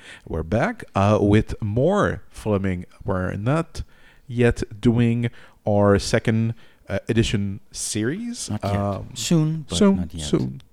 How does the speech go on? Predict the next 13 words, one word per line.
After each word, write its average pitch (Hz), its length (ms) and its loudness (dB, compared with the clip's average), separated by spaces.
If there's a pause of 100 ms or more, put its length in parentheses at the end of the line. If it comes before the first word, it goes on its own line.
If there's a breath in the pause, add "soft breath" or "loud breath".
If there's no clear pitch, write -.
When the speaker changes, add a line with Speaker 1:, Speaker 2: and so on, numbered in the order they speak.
Speaker 1:
Uh, 110 160 0 (100)
we, 135 140 -2
we 143 160 -4
still - 200 -2
have 160 140 4
a - 60 -18
few - 240 -4
more 131 400 2 (300 loud breath)
Fleming, 110 800 0
uh, 92 200 -2
to - 120 -2
cover 85 600 -2
that, - 380 -4